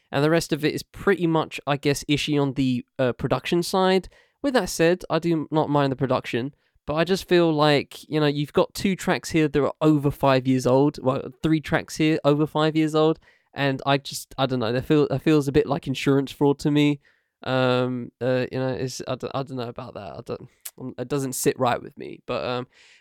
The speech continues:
with the new stuff that is there, it's solid, it's fine, it's palatable. I take, I'll take it.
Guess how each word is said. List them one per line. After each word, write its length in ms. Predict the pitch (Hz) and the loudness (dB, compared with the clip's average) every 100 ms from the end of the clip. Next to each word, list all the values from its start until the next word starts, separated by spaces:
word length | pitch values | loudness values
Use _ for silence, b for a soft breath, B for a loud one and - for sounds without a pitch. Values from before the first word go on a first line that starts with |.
| - | 0
with 180 | 156 156 | 0 4
the 80 | |
new 220 | 165 170 170 | 6 6 4
stuff 280 | - 156 | 2 -2
that 120 | - 139 | 2 2
is 160 | 139 | 2
there, 300 | - 139 156 _ _ _ _ _ _ _ _ | 0 0 -2 _ _ _ _ _ _ _ _
it's 160 | 160 156 | -4 -2
solid, 480 | - 139 117 107 - | 6 6 6 0 -4
it's 200 | - 127 | -4 -4
fine, 320 | - 123 117 113 | 0 0 0 -4
it's 100 | - | -8
palatable. 760 | - 120 120 - - 120 117 - | -4 -4 -4 -8 -4 -4 -6 -6
I 120 | 127 | -6
take, 340 | - 120 117 | -4 -4 -4
I'll 160 | - 123 | -4 -4
take 380 | - 110 117 - | -2 -4 -4 -6
it. 160 | 90 | -8